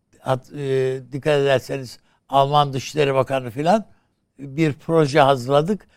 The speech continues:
Türkiye'ye onu götüreceğiz diye çabalıyorlar. Türkiye eğer gi-, girerse böyle bir şeye, bana göre t-, son döneminde de yaptığı en büyük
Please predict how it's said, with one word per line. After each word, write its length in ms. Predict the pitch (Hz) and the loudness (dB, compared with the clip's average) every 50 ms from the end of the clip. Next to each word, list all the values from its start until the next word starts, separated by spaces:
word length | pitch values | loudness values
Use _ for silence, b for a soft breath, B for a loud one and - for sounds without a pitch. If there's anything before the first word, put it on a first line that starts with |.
| _ _ _ | _ _ _
Türkiye'ye 500 | - - 160 135 135 160 160 156 160 160 | -8 -8 -6 -2 2 4 6 6 6 6
onu 360 | 160 160 156 151 156 156 147 135 | 4 2 0 0 -2 -4 -4 -4
götüreceğiz 720 | 139 139 127 - 139 139 131 120 135 127 120 101 - _ | -4 -4 -4 -4 -8 -12 -8 -6 -6 -6 -6 -6 -12 _
diye 140 | - - - _ _ _ _ _ _ - - _ - - | -20 -20 -20 _ _ _ _ _ _ -20 -20 _ -20 -20
çabalıyorlar. 760 | _ - 147 135 120 117 117 113 104 101 98 98 104 - - _ _ _ _ _ _ _ _ _ | _ -8 -6 -6 -2 -2 -2 -2 -2 -8 -12 -14 -18 -20 -20 _ _ _ _ _ _ _ _ _
Türkiye 320 | - 170 156 - 190 185 | -14 -14 -10 -6 -4 0
eğer 240 | 170 156 151 147 147 | 0 2 2 4 2
gi-, 640 | 147 123 107 113 151 156 151 143 127 - - 120 113 | 0 -2 -4 -4 0 4 4 4 2 0 -8 -14 -10
girerse 640 | 131 151 160 170 151 127 107 - - 131 123 113 | -4 4 6 6 6 6 4 -4 -8 -8 -8 -4
böyle 300 | 120 127 127 123 120 113 | -2 -2 0 0 -2 -4
bir 140 | 104 117 107 | -6 -10 -14
şeye, 440 | - - - 117 117 127 151 170 190 _ _ _ _ _ _ _ _ _ - | -14 -16 -20 -18 -16 -14 -12 -14 -14 _ _ _ _ _ _ _ _ _ 0
bana 160 | 156 151 143 135 | 0 2 2 2
göre 300 | 135 139 147 147 139 - _ _ _ _ _ _ _ _ _ | 2 4 4 2 0 -2 _ _ _ _ _ _ _ _ _
t-, 100 | - 147 - - - 120 _ - 143 - - 123 | -20 -20 -18 -20 -20 -20 _ -14 -14 -14 -14 -16
son 320 | - - 160 160 160 143 | -6 -2 -2 -2 0 2
döneminde 580 | 147 139 139 131 127 127 127 127 120 123 - - - - - - - _ _ _ _ _ - | 2 2 2 2 -2 -6 -10 -10 -10 -10 -10 -10 -12 -20 -20 -20 -20 _ _ _ _ _ 0
de 60 | 147 | 2
yaptığı 560 | 135 131 131 127 143 147 139 - - - 175 | 4 4 2 2 2 0 0 0 -2 -12 -10
en 220 | 180 190 196 165 123 | -8 -8 -8 -8 -8
büyük 160 | 135 143 - | -12 -16 -16